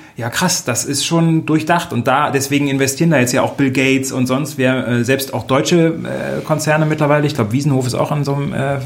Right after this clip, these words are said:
äh, Laborfleischding da, äh, beteiligt. Also ich find's total spannend. Und in den U S A gibt's, äh, Konferenzen, wo die, äh, darüber reden, wie regulieren wir das?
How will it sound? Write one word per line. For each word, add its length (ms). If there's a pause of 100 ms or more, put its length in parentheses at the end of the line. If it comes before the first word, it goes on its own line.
äh, 320
Laborfleischding 720
da, 400
äh, 40
beteiligt. 480 (540)
Also 200
ich 140
find's 200
total 240
spannend. 320
Und 160
in 140
den 100
U 40
S 120
A 100
gibt's, 320
äh, 540
Konferenzen, 640
wo 80
die, 320
äh, 60 (640)
darüber 360
reden, 260
wie 80
regulieren 400
wir 80
das? 320